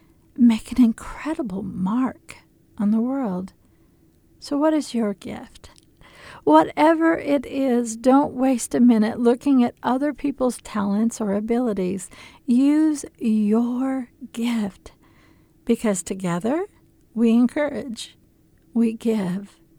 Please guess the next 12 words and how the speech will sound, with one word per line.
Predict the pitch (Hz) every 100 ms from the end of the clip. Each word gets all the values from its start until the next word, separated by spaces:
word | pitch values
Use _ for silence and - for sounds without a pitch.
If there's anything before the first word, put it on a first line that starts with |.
| _ _ _ _
we | 185 180
lead, | 175 202 233 226 185 190 196 _ _ _ _ _
and | 170 202
we | 233
offer | 214 220 -
kindness. | 214 - 202 196 185 185 185 - - _ _ _ _
And | 170 180
that's | 180 190 262 381 - - _ _ _ -
world-changing. | 214 214 196 - 196 185 - 190 214 202 _ _ _ _ _ _ _ _ _ _ _ _ _ _ _ _ _ _ _ _ _ - - _ _
Today's | - 226 196 202 190
prayer | - 208
starter. | 196 - 185 190 202 208